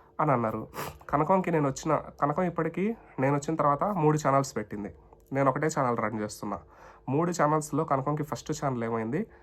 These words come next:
ఆ, మానిటైజేషన్ చేసిన నేను అటు ఇటు కష్టపడి టూ స్టెప్స్ అయిపోయిన తర్వాత థర్డ్ స్టెప్ నేను ఇది చేసి మానిటైజేషన్ చేసిన, కానీ డాలర్స్ పడట్లేదు. దీనికి తరుణ్ బాబు, ఆ,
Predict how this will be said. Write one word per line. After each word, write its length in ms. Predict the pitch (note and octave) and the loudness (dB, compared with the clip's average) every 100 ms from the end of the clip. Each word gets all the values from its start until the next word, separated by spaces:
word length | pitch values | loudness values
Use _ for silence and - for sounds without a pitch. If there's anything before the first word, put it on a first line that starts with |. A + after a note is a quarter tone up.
| - _ - | -20 _ -6
ఆ, 140 | D3 C#3 C3+ C3 B2 A#2+ A#2 | 2 6 6 8 6 6 6
మానిటైజేషన్ 640 | B2 C3+ D3+ D3+ D3+ C3+ A#2+ B2+ | 6 6 4 0 0 -2 -4 -4
చేసిన 240 | B2 C#3 | -2 -2
నేను 160 | B2 A2 | 0 -2
అటు 140 | C3+ | -2
ఇటు 120 | C#3 | -4
కష్టపడి 420 | A#2 - B2 B2 | -4 -4 -6 -4
టూ 180 | E3 C3+ | -2 -4
స్టెప్స్ 320 | C3 B2 - | -4 -6 -6
అయిపోయిన 180 | C3 B2+ | -6 -4
తర్వాత 200 | B2+ C3 | -6 -2
థర్డ్ 160 | A#2+ A#2+ | 0 0
స్టెప్ 240 | - - | -6 -8
నేను 320 | A#2+ A2+ G#2+ | -6 -4 -4
ఇది 220 | G#2+ A2+ B2+ | -6 -6 -6
చేసి 200 | B2+ D#3 | -4 -2
మానిటైజేషన్ 540 | B2 B2 C3 C#3 C#3+ C3+ | -2 -2 -4 -4 -6 -4
చేసిన, 300 | A#2 - A2 - - - | -6 -4 -8 -8 -20 -2
కానీ 140 | C#3 C#3 | 2 4
డాలర్స్ 360 | A#2 B2+ - | 4 4 0
పడట్లేదు. 440 | A2+ A2 G#2 G#2 E3 - - - | -2 -2 -6 -8 -10 -14 -20 -10
దీనికి 320 | B2 D3+ E3+ | -2 0 -2
తరుణ్ 320 | E3+ C3 C#3+ E3 | -2 -2 0 0
బాబు, 460 | D#3 D3+ F3 G#3 - - - - | 2 2 0 -2 -6 -20 -18 -6
ఆ, 880 | C3+ B2 A#2+ A2+ A2+ A2 A2 - | 0 2 4 2 2 0 -4 -6